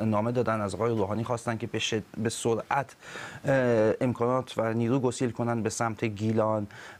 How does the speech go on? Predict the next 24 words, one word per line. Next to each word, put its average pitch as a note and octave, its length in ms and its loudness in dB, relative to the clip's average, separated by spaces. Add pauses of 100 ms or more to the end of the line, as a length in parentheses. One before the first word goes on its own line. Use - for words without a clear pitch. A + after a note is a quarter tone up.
(140)
و C3 240 2
این D3+ 160 4
نشون D3+ 260 2
می‌دادش D3 380 2
که D3+ 100 2
خب A#2+ 200 0
خیلی D#3+ 300 2
اوضاع A#2+ 260 2
خرابه G#2+ 560 0
و، G2+ 80 0
اه، A2 480 0 (220)
اه، A2+ 220 2
در G#2+ 180 -2
واقع A#2+ 580 2
مشکل B2+ 640 2
حادی C#3 340 -2
که C3+ 140 -2
الان A#2+ 180 0
وجود A2+ 260 -4
داره C3 240 0
بیش D3 200 -2
از C#3+ 140 -6
هر E3+ 300 0
چیزی D#3 340 0